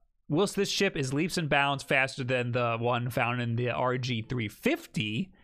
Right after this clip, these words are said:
and its kin, I believe it doesn't quite, it doesn't perform quite as well as the one that's in the R G three fifty-one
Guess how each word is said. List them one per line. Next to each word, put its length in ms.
and 180
its 220
kin, 720
I 80
believe 340
it 140
doesn't 260
quite, 300
it 120
doesn't 180
perform 300
quite 180
as 140
well 240
as 300
the 340
one 440
that's 240
in 140
the 120
R 180
G 180
three 600
fifty-one 880